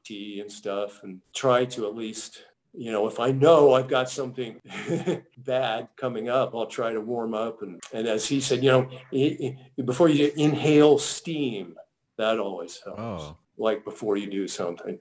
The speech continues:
Speaker 1: So, I mean, I, I don't go overboard, and I should probably do more. I have a lot of my, you know, sessions with him are recorded, so I can go back and go over those. But yeah, I mean, it's, it is your instrument, so you have to
Speaker 2: Yeah.
Speaker 1: kinda,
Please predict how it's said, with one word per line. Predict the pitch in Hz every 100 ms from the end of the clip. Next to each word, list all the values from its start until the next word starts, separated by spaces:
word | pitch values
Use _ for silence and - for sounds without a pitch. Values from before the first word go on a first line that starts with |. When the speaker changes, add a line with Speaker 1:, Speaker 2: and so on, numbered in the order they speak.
| _
Speaker 1:
So, | - 240 190 175 - -
I | 170
mean, | 170 165 160 156
I, | 120 139 139
I | 135
don't | 139 156
go | 135 135
overboard, | 147 156 147 165
and |
I | 131
should | 123 135
probably | 135 127 127 123
do | 123 131
more. | 113 107 101 107 127 185 190 _ -
I | 110
have | 131
a | 123
lot | 120 131 123
of | -
my, | 117 120 113 127 135 _ _ _
you | 123
know, | 107
sessions | 104 - 151 143 - 143 127
with | 127
him | 127 120
are | 123
recorded, | 113 110 - 120 127 156 170
so | 107
I | 110
can | 110 101
go | 104
back | 104 98 98 98
and | 87 - -
go | 98
over | 101 113
those. | 95 107 120
But | - 151 - -
yeah, | 202 254 -
I | 139
mean, | 160 170
it's, | 165 - -
it | 139
is | 180 135
your | 131 139
instrument, | 180 - 113 107 120 -
so | - 117 123
you | 113
have | 123 127
to | 120 101
Speaker 2:
Yeah. | 87 117
Speaker 1:
kinda, | 110